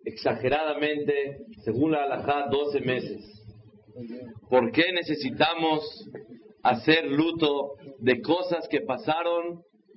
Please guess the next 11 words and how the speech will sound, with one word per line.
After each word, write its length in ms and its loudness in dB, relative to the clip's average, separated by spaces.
casi 480 0
dos 260 0
mil 260 2
años, 440 -4
mil 300 0
novecientos 720 -2
treinta 500 -2
años? 480 -10
Si 240 -10
ya 180 6
pasó, 540 -2